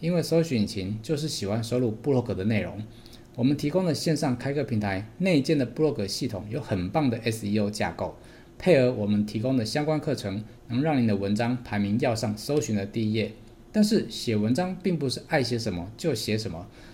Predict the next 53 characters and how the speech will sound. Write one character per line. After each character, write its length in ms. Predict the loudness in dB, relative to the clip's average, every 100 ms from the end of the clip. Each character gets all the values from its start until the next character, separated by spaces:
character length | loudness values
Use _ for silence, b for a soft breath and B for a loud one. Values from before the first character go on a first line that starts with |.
| B
这 100 | -2
不 160 | 0 0
是 140 | -4
在 160 | 0 0
写 260 | 0 -2 -2
日 140 | -2
记。 280 | -2 -6 -8 -14 B B B -4
高 160 | 4 6
排 160 | 6
名 140 | 6 6
的 100 | 4
文 180 | 4 4
章 260 | 4 2 0 -6
一 80 | -8
定 140 | -2
要 100 | -2
先 220 | 0 -2 -4 0
定 160 | 2
义 140 | 4 2
好 240 | -2 -4 0
你 120 | 0
想 200 | 0 0
被 100 | -2
排 220 | -2 0
名 120 | 0
的 140 | 0 -6 -2
关 240 | 2 2
键 200 | 2 0
字 180 | 0 -4
是 140 | -4
什 180 | -6 -6
么， 160 | -10 -14 B B B -4
并 140 | 0
且 160 | 2 0
针 180 | 0 0
对 140 | 0 -2 0
关 180 | 2
键 140 | 2 0
字 100 | -2
的 80 | -4
方 300 | -2 -2 0
向 160 | -2
去 100 | -2
写。 240 | -4 -8 -12 B B B
这 120 | -2
部 160 | 2 4
分 180 | 4 4
呢， 180 | 2 0
请 200 | -4 -2
记 120 | -2
得 160 | -2 0
收 160 | 0
看 240 | 0 -2